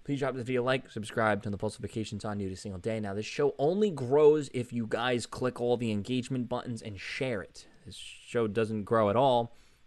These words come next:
We're flagged in the algorithm completely. Also, if you wanna listen to the full episode of the show, you can listen to the Joey Saladino Show on all the podcast apps.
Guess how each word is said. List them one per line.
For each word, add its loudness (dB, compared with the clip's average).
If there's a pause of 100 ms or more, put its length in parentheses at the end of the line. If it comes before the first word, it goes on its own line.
(120)
We're -18
flagged 2
in 0
the 0
algorithm 2
completely. -2 (280)
Also, -2
if -4
you 0
wanna 0
listen 2
to 0
the -6
full -2
episode -6
of -6
the -4
show, -6
you -4
can -8
listen -8
to -12
the -6
Joey -2
Saladino -4
Show -6
on -4
all -4
the -6
podcast -6
apps. -20